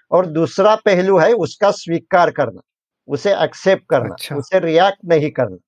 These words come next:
Speaker 1: तो इसीलिए माइंडफुलनेस को हम साक्षी ध्यान कह सकते हैं। और अपने पुरखों ने यह साक्षी ध्यान, ये जो अपने षड विकार होते हैं,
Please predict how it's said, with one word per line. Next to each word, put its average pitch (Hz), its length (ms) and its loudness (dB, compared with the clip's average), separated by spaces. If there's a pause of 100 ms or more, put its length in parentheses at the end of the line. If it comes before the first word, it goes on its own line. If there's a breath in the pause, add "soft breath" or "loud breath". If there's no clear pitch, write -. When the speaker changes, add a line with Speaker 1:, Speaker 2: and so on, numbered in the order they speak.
(720)
Speaker 1:
तो 170 140 4
इसीलिए 202 720 2
माइंडफुलनेस 190 880 0
को 190 340 0 (100)
हम 180 220 -2 (120)
साक्षी 180 560 -4
ध्यान 160 360 2
कह 143 300 -2
सकते 123 400 -6
हैं। 160 340 -2
और 151 160 -2
अपने 156 340 -4
पुरखों 160 520 -2
ने 185 220 2
यह 170 260 2
साक्षी 165 580 -2
ध्यान, 160 340 0 (580)
ये 170 140 0
जो 180 140 2
अपने 175 320 0
षड 180 300 -2
विकार 190 380 2
होते 160 320 0
हैं, 135 180 0